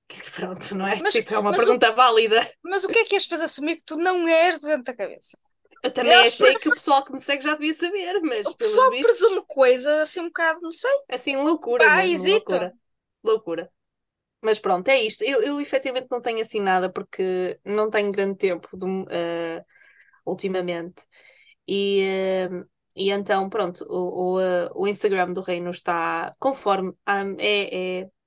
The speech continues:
Speaker 1: é conforme vai acontecendo, conforme há tempo, conforme há disponibilidade, e muito também que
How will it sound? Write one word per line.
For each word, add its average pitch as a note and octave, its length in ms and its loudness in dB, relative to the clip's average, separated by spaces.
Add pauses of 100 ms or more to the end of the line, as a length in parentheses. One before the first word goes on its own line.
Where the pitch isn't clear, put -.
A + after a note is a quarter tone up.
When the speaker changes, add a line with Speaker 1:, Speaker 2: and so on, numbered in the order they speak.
(500)
Speaker 1:
é E4+ 100 4
conforme C#4+ 460 4
vai A#3 200 4
acontecendo, G#3+ 500 -2
conforme F#3+ 540 -4
há G3+ 140 -2
tempo, A#3+ 500 -6
conforme F3+ 420 -4
há D#3+ 60 -4
disponibilidade, G3+ 1080 -2 (400)
e C4+ 300 -4
muito D4 400 0
também B3 460 0
que A#3 100 -12